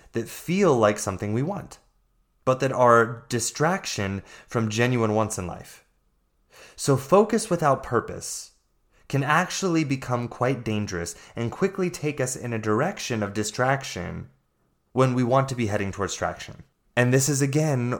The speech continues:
where understanding genuine values, sensitivities, life purpose help us to know where we want to generate traction in our lives and where we want to use our focus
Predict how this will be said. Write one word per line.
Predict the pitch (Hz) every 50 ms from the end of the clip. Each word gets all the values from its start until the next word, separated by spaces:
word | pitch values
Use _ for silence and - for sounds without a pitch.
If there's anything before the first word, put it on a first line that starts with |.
| - 113
where | 117 113 110 107 107 104 104 101 101 107 - -
understanding | 120 131 135 139 139 135 - - 135 123 120 117 113 110
genuine | 104 110 110 117 131 131 131 127
values, | 117 110 107 110 113 110 113 107 -
sensitivities, | - 107 104 - 110 - - 107 104 104 101 101 95 98
life | 98 95 98 107 110 107 -
purpose | - - 110 - - 101 98 - - - - - - - -
help | - - 147 165 165 165 -
us | 110 104 - -
to | - 117
know | 110 110 107 113 139 165 139 104 92 92 85 92 120 - - _ _ _ _ -
where | 110 120 123 127 143 147
we | 143
want | 131 131 135 135 135
to | 120
generate | 110 110 107 104 104 101 98 95 95 92 - - - _ _ _ _ _ _ _ _ _ _ _ _ _ -
traction | - - 127 131 139 135 - - 117 107
in | 98
our | 92 90 85
lives | 82 78 82 - 104 - - - _ _ _
and | - 113 117 113 113
where | 113 123 151 170 175 160 123 110 113 110 - - - -
we | 131 123
want | 113 117 117 113
to | - 117
use | 110 113 123 147 175 175 165 147 135 -
our | - 110 110 107
focus | - - 104 95 87 - 92 85 87 - - - - -